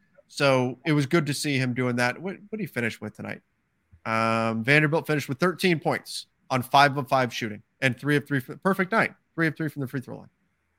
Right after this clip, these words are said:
And it didn't feel like he made a big offensive impact, but he just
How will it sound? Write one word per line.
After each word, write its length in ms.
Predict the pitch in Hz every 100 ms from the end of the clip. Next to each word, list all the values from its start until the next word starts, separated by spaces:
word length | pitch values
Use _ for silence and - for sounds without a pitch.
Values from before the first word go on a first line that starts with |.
| _ _ _ _ _ _ _ _ 87 _ _ - _ _ _ _ _ _ _ _ _
And 100 | 156
it 80 | 180
didn't 200 | 240 285
feel 300 | - 190 202
like 180 | 131 123
he 120 | 139
made 220 | 123 127 117
a 60 |
big 300 | 107 127 117
offensive 440 | - 120 123 101 113
impact, 400 | 147 120 104 -
but 140 | 117 - _ _ -
he 80 | 131
just 200 | 143